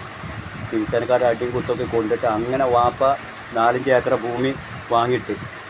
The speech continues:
എൻ്റെ ഉമ്മയുടെ പേരിലും വല്യമ്മയുടെ പേരിൽ, എൻ്റെ വല്യമ്മ, വല്യപ്പ എൻ്റെ ഉമ്മാക്ക് രണ്ട് രണ്ടര ഏക്കർ ഭൂമി കൊടുത്തിട്ടുണ്ട്. എല്ലാവർക്കും അറിയാം, ചേകനൂർ, എൻ്റെ സ്ഥലം കുറ്റിപ്പുറം, എൻ്റെ വാപ്പാനെ പറ്റിയിട്ടും അറിയാം.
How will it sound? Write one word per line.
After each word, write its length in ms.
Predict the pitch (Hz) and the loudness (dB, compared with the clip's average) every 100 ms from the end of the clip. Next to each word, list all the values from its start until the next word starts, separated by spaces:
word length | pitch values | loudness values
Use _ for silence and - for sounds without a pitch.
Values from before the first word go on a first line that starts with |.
| - | -10
എൻ്റെ 140 | 120 127 | -6 -2
ഉമ്മയുടെ 300 | 123 135 139 | 4 4 6
പേരിലും 320 | 135 131 135 135 - - - - | 4 2 0 -2 -6 -10 -12 -6
വല്യമ്മയുടെ 400 | 131 123 131 139 135 | -2 2 4 6 4
പേരിൽ, 120 | 131 123 | 0 -2
എൻ്റെ 100 | 135 131 123 | -2 -2 -2
വല്യമ്മ, 320 | 120 143 147 143 | 0 4 4 2
വല്യപ്പ 340 | 123 139 131 151 156 - - - | 0 -2 2 2 2 -6 -12 -10
എൻ്റെ 140 | - 139 | 0 0
ഉമ്മാക്ക് 280 | 131 139 143 139 | 4 4 4 2
രണ്ട് 200 | 127 139 | 2 2
രണ്ടര 200 | 139 135 135 | 2 4 2
ഏക്കർ 160 | - 131 - - - | 2 -2 -6 -12 -4
ഭൂമി 240 | 123 127 127 | -2 2 0
കൊടുത്തിട്ടുണ്ട്. 380 | 113 107 110 101 | 0 -2 -2 0
എല്ലാവർക്കും 340 | 117 135 151 127 | 4 4 4 4
അറിയാം, 140 | 117 110 | 4 4
ചേകനൂർ, 480 | 123 123 127 120 113 - - - - | 4 4 2 0 -2 -4 -10 -8 -6
എൻ്റെ 140 | - 143 | -2 2
സ്ഥലം 200 | 135 135 127 | 4 2 0
കുറ്റിപ്പുറം, 440 | - 123 117 107 - - - - - | -2 -2 0 -2 -6 -12 -12 -12 -10
എൻ്റെ 140 | - 139 | -2 4
വാപ്പാനെ 340 | 135 127 143 147 | 6 6 4 4
പറ്റിയിട്ടും 280 | 135 127 127 | 0 2 2
അറിയാം. 200 | 107 101 | 4 0